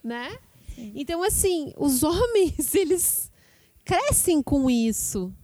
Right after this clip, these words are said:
Speaker 1: que uma mulher não não, não tem muito como respeitar uma mulher, né? É um negócio antigo, tá mudando, mas no fundo, todo homem deseja e tem raiva.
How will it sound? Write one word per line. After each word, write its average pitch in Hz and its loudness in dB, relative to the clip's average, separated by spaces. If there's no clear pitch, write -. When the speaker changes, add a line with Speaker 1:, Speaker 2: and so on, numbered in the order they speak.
Speaker 1:
que - -6
uma 226 -2
mulher 220 -2
não 247 0
não, 269 -6
não 294 -2
tem 523 0
muito 285 2
como 240 2
respeitar 233 0
uma 202 -2
mulher, 196 -6
né? 208 -8
É 214 -8
um 226 -4
negócio 269 -4
antigo, 233 -2
tá 202 -6
mudando, 208 -2
mas 247 2
no 339 4
fundo, 285 2
todo 359 2
homem 302 2
deseja 262 2
e - 0
tem 262 2
raiva. 214 -2